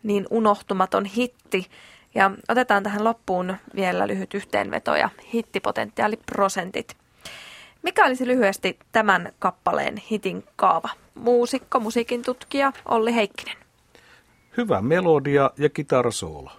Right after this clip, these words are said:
Speaker 1: Sieltä se tulee. Entäpä sitten muusikko, lauluntekijä Heikki Salo?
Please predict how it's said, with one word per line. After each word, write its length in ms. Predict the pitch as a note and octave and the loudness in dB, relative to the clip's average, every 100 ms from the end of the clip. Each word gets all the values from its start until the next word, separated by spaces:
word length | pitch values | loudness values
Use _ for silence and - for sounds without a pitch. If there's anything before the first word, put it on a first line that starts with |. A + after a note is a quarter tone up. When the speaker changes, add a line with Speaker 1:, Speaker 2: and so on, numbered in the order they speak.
| _ _ _ _ _ | _ _ _ _ _
Speaker 1:
Sieltä 340 | - B3 F#3 G#3 | -6 -4 -2 -2
se 120 | A3+ | -4
tulee. 360 | - F3+ D3+ F#3 - - - | -2 2 2 0 -8 -18 0
Entäpä 340 | A#3+ A#3 A3 | 2 2 0
sitten 260 | A#3 A3 G#3 | 0 0 0
muusikko, 420 | G3+ G3+ G3 - | 0 -2 -2 2
lauluntekijä 560 | F3 E3+ E3+ F3+ - F#3 | 2 2 -2 -8 -4 -2
Heikki 280 | F3+ - F#3 | -2 -4 -6
Salo? 280 | - - | -2 -2